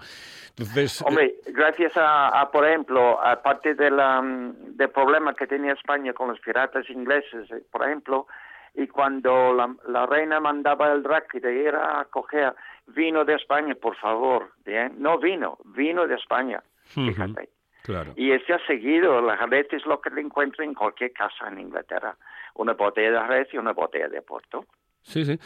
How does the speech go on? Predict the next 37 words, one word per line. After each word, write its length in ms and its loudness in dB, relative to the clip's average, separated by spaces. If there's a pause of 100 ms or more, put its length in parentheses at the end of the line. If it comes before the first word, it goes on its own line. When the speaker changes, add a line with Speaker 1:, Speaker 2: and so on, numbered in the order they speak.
(180)
Speaker 1:
pero, 220 2
Speaker 2:
Así 80 -4
Speaker 1:
pero 180 4
Speaker 2:
es. 60 4
Speaker 1:
es 80 -2
sencillamente, 640 0
el 80 -2
otro 220 -2
día 160 -2
ya 100 0
me 80 -2
lo 100 0
comentabas, 520 -2
pero, 300 2
mm, 240 0 (120)
es, 320 -4
eh, 420 0 (480)
eh, 400 -10
no 180 0
sé, 200 4
es, 240 -4
mm, 380 -6 (200)
a-, 160 -16 (200)
así 200 -4
como 200 2
muy 200 0
exótico 600 -2
el 120 -2
tema, 280 -4
¿no? 120 -4
De 120 -4
que 240 -2
guste 500 2
tanto 480 0
la 140 0
naranja 540 -4
amarga 420 -4